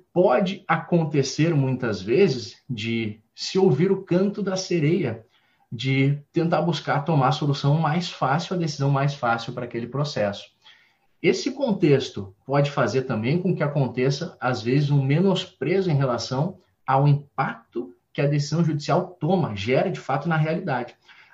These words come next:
Ao resolver um processo, sentenciar um processo, não se está simplesmente resolvendo um processo, se está decidindo de que forma a vida de uma pessoa será impactada, concretamente, diretamente, especialmente no direito penal.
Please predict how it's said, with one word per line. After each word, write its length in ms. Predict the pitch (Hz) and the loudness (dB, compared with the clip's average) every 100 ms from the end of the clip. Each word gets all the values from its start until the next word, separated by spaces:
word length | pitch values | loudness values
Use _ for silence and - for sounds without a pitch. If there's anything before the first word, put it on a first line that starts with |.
| - | 0
Ao 160 | 139 | 2
resolver 580 | 180 208 202 196 143 139 | 4 4 4 4 6 4
um 60 | 127 | 2
processo, 580 | 113 107 - 127 170 - | -2 -6 -2 -2 -2 -4
sentenciar 560 | 123 113 120 104 110 | -6 -4 -4 -4 -4
um 60 | 104 | -4
processo, 580 | 104 98 - 139 143 131 | -6 -8 -4 -2 -2 -4
não 100 | 123 | -6
se 100 | 151 | -6
está 240 | - 156 | -8 -8
simplesmente 640 | - 156 143 113 120 147 | -6 -4 -4 -4 -2 -2
resolvendo 440 | 139 170 196 143 139 | -2 -2 0 0 0
um 40 | |
processo, 500 | 147 196 202 123 123 - - - | 0 -4 -2 -4 -4 -14 -20 -12
se 120 | 131 | -8
está 200 | 120 131 | 0 2
decidindo 840 | 131 143 - 135 113 135 196 - - _ _ _ - | 2 0 -2 -6 -2 0 0 -2 -14 _ _ _ -10
de 160 | 120 143 | -6 -4
que 160 | - | -4
forma 500 | 180 - 208 156 175 | -4 0 2 2 0
a 120 | - 120 | -2 -2
vida 320 | 101 127 165 | -2 -4 -2
de 80 | 165 | -4
uma 120 | 151 | -4
pessoa 360 | 135 - 120 | -4 -6 -6
será 260 | 123 131 120 | -4 -2 -4
impactada, 640 | 123 135 - - 110 - _ _ _ _ _ - | -4 -6 -6 -2 -2 -2 _ _ _ _ _ -10
concretamente, 760 | 110 101 98 - 143 123 147 101 | -8 -6 -6 -2 -2 0 -2 -4
diretamente, 760 | 101 95 135 135 110 143 - _ _ - | -6 -4 -2 -2 -2 -6 -10 _ _ -16
especialmente 560 | - 107 117 101 98 | -8 -6 -2 -2 -2
no 100 | 113 | -6
direito 300 | 101 98 95 | -4 -4 -4
penal. 460 | - 131 98 90 | -2 -2 -2 -6